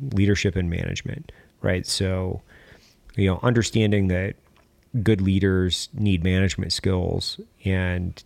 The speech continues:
you can curate those management skills, right? Now, good managers don't make good leaders, and vice versa, right? So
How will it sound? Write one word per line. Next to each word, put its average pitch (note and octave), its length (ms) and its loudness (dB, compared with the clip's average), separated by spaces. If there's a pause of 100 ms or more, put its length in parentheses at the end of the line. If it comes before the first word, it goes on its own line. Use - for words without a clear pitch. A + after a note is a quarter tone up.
you G2+ 140 2
can F2+ 180 0
curate G#2 480 2
those F#2 200 -2
management F2+ 460 -4
skills, - 420 -6 (160)
right? - 240 -6 (640)
Now, F#2+ 360 2 (200)
good G#2 200 2
managers G#2 440 2
don't G2 220 -2
make F#2+ 220 -2
good F#2+ 160 -2
leaders, F#2 640 -4 (100)
and G2 140 0
vice A2+ 200 2
versa, - 380 -4 (180)
right? F#2 200 -8
So F#2+ 400 -8